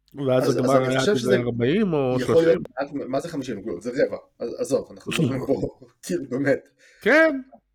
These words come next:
Speaker 2: אבל, אבל, אז מה שאני אומר, הרי חלק מהבעיה של החוסר תחרותיות, זה בגלל שבאיזשהו שלב, נניח, מעל חמש עשרה הפרש, אין, אין כבר באמת משחק, אף אחד לא מנסה לצמצם את זה.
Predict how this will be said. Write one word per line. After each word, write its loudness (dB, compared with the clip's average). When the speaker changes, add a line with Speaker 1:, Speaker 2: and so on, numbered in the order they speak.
Speaker 2:
אבל, 2
אבל, -2
אז -16
מה 0
שאני 0
אומר, 4
הרי -8
חלק 0
מהבעיה 0
של -8
החוסר -6
תחרותיות, -4
זה -12
בגלל 0
שבאיזשהו 0
שלב, -4
נניח, -14
מעל -2
חמש -2
עשרה -2
הפרש, -6
אין, -8
אין -4
כבר 0
באמת -8
משחק, -16
אף -10
אחד -4
לא 2
מנסה -4
לצמצם -4
את -14
זה. -20